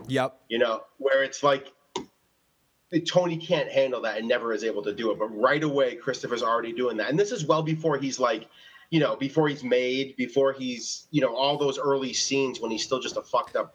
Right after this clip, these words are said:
Speaker 2: you know, junkie early on in the show.
Speaker 1: We also get a
Speaker 2: Um,
Speaker 1: reference to D-Girl in this episode from him, where he's talking about,
Speaker 2: Yeah.
Speaker 1: uh, selling his movie rights. "You gonna go all Henry
Speaker 2: Right,
Speaker 1: Hill
Speaker 2: right.
Speaker 1: on me?"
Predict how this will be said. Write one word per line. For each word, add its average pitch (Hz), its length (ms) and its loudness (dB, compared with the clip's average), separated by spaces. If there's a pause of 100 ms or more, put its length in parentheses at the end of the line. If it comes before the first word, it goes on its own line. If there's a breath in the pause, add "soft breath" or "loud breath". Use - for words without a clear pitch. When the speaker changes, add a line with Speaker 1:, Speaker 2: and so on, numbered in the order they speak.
(140)
Speaker 2:
you 123 80 -6
know, 90 220 -2 (340 soft breath)
junkie 131 480 2
early 120 280 -2
on 113 180 2
in 101 80 -4
the 95 80 -6
show. 107 420 -2
Speaker 1:
We 175 140 0
also 170 340 0
get 156 160 0
a 147 60 0
Speaker 2:
Um, 139 60 -4
Speaker 1:
reference 147 340 -4
to 143 100 0
D-Girl 117 680 -4
in 127 80 -8
this 123 140 -6
episode 113 400 -6
from 107 180 -6
him, 107 160 -4
where 113 120 -2
he's 113 100 -4
talking 123 360 -2
about, 117 340 0
Speaker 2:
Yeah. 113 360 -4
Speaker 1:
uh, 120 160 0
selling 123 300 -2
his 120 140 -6
movie 123 600 -4
rights. 113 400 -4
"You 151 60 -2
gonna 165 120 0
go 170 140 0
all 151 180 2
Henry 147 260 -4
Speaker 2:
Right, 135 100 -2
Speaker 1:
Hill 151 120 2
Speaker 2:
right. 156 60 -2
Speaker 1:
on 165 80 -6
me?" 180 200 -4